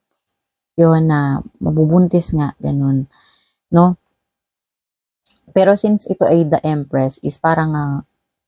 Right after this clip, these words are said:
ano, ah, sinasabi ng cards dito na parang, parang pag may humingi ng tulong sa'yo, ganun, is parang, or baka may hingi nga ng tulong,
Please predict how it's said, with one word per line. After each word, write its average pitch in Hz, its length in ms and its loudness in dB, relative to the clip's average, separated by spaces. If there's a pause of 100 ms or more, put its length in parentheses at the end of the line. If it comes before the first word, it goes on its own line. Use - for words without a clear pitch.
(260)
ano, 151 400 -2 (880)
ah, 156 720 2 (640)
sinasabi 208 560 2
ng 185 80 -2
cards 165 320 -2
dito 165 240 0
na 160 80 -2
parang, 147 640 -4 (1300)
parang 208 320 2
pag 196 160 -2
may 185 160 0
humingi 175 400 2
ng 156 160 -2
tulong 151 400 0
sa'yo, 139 640 -2
ganun, 143 560 -2
is - 320 -6
parang, 139 480 -2 (800)
or 170 160 0
baka 170 240 0
may 170 160 2
hingi 165 480 0
nga 151 80 -2
ng 143 160 -4
tulong, 143 560 -4